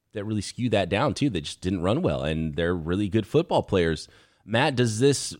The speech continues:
w-, do you start thinking about this year's class when you look at these numbers and, and start thinking, "Well, you know what? Maybe CeeDee Lamb should be that number one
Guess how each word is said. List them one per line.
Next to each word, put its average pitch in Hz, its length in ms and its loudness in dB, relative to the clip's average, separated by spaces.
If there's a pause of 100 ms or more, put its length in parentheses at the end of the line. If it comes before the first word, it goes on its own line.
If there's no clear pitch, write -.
(120)
w-, 117 180 -12
do 107 160 -4
you 131 60 4
start 127 240 2
thinking 156 200 4
about 123 200 4
this 131 220 0
year's 147 160 2
class 147 360 0
when 139 120 2
you 117 80 2
look 123 160 0
at 123 80 -6
these 113 160 -2
numbers 127 400 2
and, 107 160 0
and 107 200 0
start 151 280 0
thinking, 120 320 0
"Well, 123 260 2
you 135 80 0
know 175 80 0
what? 240 160 0
Maybe 226 320 2
CeeDee 127 380 0
Lamb 98 240 2
should 92 320 -2
be 95 160 -2
that 85 260 2
number 87 240 -2
one 80 380 0